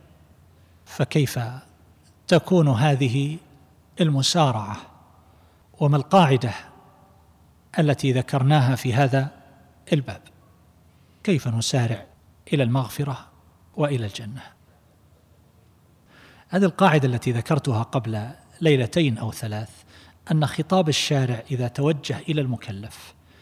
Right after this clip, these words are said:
في أمر لا يدخل تحت قدرته، فإنه ينصرف إما إلى سببه أو إلى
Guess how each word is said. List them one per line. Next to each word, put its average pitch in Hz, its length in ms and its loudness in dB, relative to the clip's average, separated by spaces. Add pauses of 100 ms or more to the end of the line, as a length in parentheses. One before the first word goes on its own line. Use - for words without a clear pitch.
(260)
في 170 260 -4
أمر 175 180 2
لا 165 260 0
يدخل 160 280 -2
تحت - 340 -4 (680)
قدرته، 120 640 -2 (720)
فإنه 147 640 0 (580)
ينصرف 139 640 0
إما 180 240 4
إلى 160 240 0
سببه 151 640 0 (400)
أو 165 180 4
إلى 151 220 0